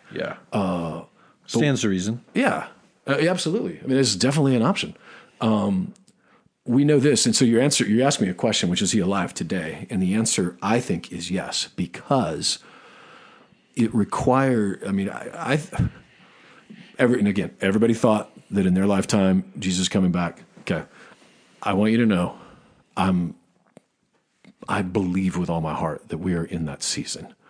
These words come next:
Speaker 1: Yeah.
Speaker 2: Um, I, I, I think that it, uh, obviously I could be wrong, but what's happening in our world right now, for the first time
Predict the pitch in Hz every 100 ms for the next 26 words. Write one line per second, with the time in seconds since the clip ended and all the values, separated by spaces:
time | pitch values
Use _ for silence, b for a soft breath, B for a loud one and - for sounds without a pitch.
0 | b 87 87 - B B B B B B
1 | _ - 90 82 80 69 - _ _ _
2 | _ _ _ - 95 - - - - -
3 | 104 - 107 - 92 92 107 92 - _
4 | 80 78 85 82 - - 104 - 87 90
5 | - _ 87 78 80 123 160 - _ b
6 | b b b b b b _ _ 113 98
7 | 107 107 98 - 135 151 175 165 127 117
8 | 107 110 101 95 90 - 110 98 95 87
9 | 69 71 - - - - - 104 - -
10 | - - 180 160 127 104